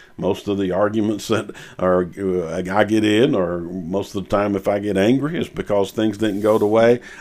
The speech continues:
I wanted things to go, right? And again, that's not to say that we don't have plans and agendas, and that, that there's never a time that we ought to be righteously indignant, but I'm just saying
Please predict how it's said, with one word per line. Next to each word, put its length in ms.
I 520
wanted 460
things 420
to 120
go, 340
right? 340
And 140
again, 360
that's 200
not 220
to 80
say 280
that 140
we 220
don't 320
have 200
plans 440
and 100
agendas, 580
and 140
that, 360
that 240
there's 400
never 260
a 60
time 280
that 100
we 120
ought 200
to 80
be 340
righteously 580
indignant, 560
but 140
I'm 160
just 240
saying 540